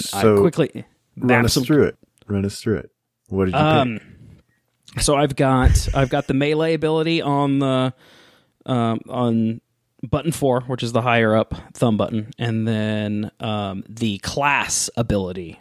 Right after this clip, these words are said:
Speaker 1: on the, the lower button for Destiny. So
Speaker 2: Okay.
Speaker 1: my super is still triggered by,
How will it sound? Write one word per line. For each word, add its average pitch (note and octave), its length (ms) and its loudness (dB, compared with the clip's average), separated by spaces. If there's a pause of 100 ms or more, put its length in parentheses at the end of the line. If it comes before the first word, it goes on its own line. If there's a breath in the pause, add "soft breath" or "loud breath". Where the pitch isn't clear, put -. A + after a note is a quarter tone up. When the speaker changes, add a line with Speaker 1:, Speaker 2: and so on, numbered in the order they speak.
(120)
Speaker 1:
on G2 420 -4
the, F#2 380 -8 (360)
the A2 80 0
lower G2+ 240 2
button - 240 -6
for - 100 -8
Destiny. - 540 -10 (300)
So G#2+ 260 2
Speaker 2:
Okay. G2 80 0
Speaker 1:
my G2 100 -12
super E3 400 0
is B2 100 0
still C3 220 0
triggered A#2+ 440 -2
by, G2 400 -6